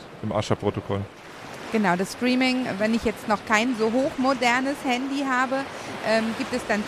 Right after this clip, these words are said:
Speaker 2: Zubehör, was dann wiederum das Streaming übernimmt?
Speaker 1: Das ist ein ganz wichtiger Punkt, den Sie ansprechen. Ähm, gibt es auf jeden Fall. Unsere komplexe dex-Welt ist hier integriert. Das heißt, ich habe die Möglichkeit, über T-V-Dex-Systeme meinen Fernseher einzubinden.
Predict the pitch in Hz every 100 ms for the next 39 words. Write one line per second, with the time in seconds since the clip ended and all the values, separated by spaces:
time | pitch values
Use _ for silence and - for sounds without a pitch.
0 | - 277 277 277 277 269 233 226 - 220
1 | 233 247 240 233 233 226 220 - 247 233
2 | 220 202 196 208 247 403 104 117 120 -
3 | 123 123 117 - 135 143 127 120 120 107
4 | 117 - 110 117 - 113 110 110 107 107
5 | 104 127 - - 110 113 117 117 - 107
6 | 107 107 107 107 - 113 117 120 - 113
7 | 98 123 - - 110 110 110 113 - 113
8 | 110 110 110 - 117 113 - 107 120 113
9 | - 120 - 117 117 123 - - 120 117
10 | 117 113 - - - - 139 127 127 131
11 | 135 131 - 127 - 131 123 127 123 -
12 | - - 127 123 131 135 139 135 127 131
13 | - 131 131 131 - 131